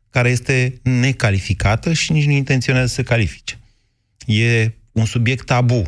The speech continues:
nu-l zice nimeni. Uite, vi-l zic eu acum. Este vorba de asistații sociali, în vârstă de muncă, ținuți acasă de statul român,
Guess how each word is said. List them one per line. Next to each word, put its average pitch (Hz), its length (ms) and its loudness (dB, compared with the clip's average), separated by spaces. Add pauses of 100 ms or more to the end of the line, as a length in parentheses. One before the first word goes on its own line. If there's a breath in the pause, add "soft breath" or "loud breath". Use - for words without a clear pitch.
nu-l 131 160 0
zice 120 260 0
nimeni. 104 260 0
Uite, - 220 0
vi-l 127 180 0
zic 123 280 0
eu 104 140 0
acum. 92 540 -2
Este - 260 -2
vorba 143 340 0
de 127 320 0
asistații 160 840 -2
sociali, 113 640 -2 (200)
în 113 180 0
vârstă 123 400 0
de 98 140 2
muncă, 98 680 0 (340 loud breath)
ținuți 156 540 -2
acasă 127 480 0
de 98 140 0
statul 127 400 0
român, 95 520 0